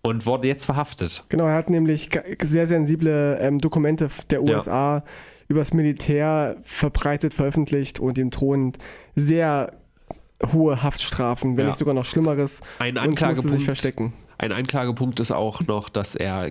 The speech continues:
Speaker 1: geholfen hat, eine Seite zu hacken oder so, irgend so
Speaker 2: Mhm.
Speaker 1: eine U-, U-S-Seite. Und
Speaker 2: Und auch Vergewaltigung oder Missbrauch,
Speaker 1: das, das
Speaker 2: irgend
Speaker 1: war
Speaker 2: sowas
Speaker 1: nebenher,
Speaker 2: noch in
Speaker 1: aber
Speaker 2: der Sache, ja.
Speaker 1: nebenher, aber das wurde jetzt erstmal auf Eis gelegt. Also vielleicht ist das auch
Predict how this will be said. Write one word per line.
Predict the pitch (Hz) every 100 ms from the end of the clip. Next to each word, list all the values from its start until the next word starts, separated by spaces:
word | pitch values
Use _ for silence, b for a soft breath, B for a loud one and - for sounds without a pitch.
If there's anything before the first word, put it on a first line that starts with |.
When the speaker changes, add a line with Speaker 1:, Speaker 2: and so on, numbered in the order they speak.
| -
Speaker 1:
geholfen | - 85 113 120 117
hat, | 98 -
eine | - 95 95 92
Seite | 101 101 - -
zu | - 98
hacken | 104 - 95
oder | 92 90
so, | 92 90
irgend | 95 95
so | 90
Speaker 2:
Mhm. | 90
Speaker 1:
eine | 92 92 95 - -
U-, | 104 101 -
U-S-Seite. | 107 85 - - 95 - 95 B B B B B B -
Und | 104 98
Speaker 2:
Und | 156 160
auch | 156
Vergewaltigung | - - - 165 156 156 151 165 190 190 196 175
oder | 151 156
Missbrauch, | 151 147 139 147 147 175 -
Speaker 1:
das, | 147
das | 170
Speaker 2:
irgend | 185
Speaker 1:
war | 147
Speaker 2:
sowas | 139
Speaker 1:
nebenher, | 165 175 151 170
Speaker 2:
noch | 147
in |
Speaker 1:
aber | 147
Speaker 2:
der | 156
Sache, | 147 151 143
ja. | 127 143 110
Speaker 1:
nebenher, | 131 160 175 160 180 202
aber | 165 143
das | 143 147
wurde | 147 143
jetzt | 139
erstmal | - 131 127 120
auf | 107 117
Eis | 104 110
gelegt. | - 101 78
Also | 101 101
vielleicht | - 113 113
ist | 113
das | 110 104
auch | 107